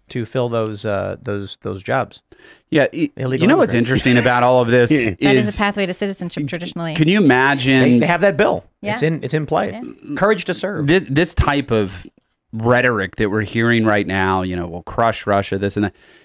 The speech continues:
Speaker 2: During the Cold War, we were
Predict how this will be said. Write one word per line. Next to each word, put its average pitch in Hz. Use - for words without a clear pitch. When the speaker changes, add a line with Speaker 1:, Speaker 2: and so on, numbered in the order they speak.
Speaker 2:
During 180
the 156
Cold 156
War, 110
we 127
were 117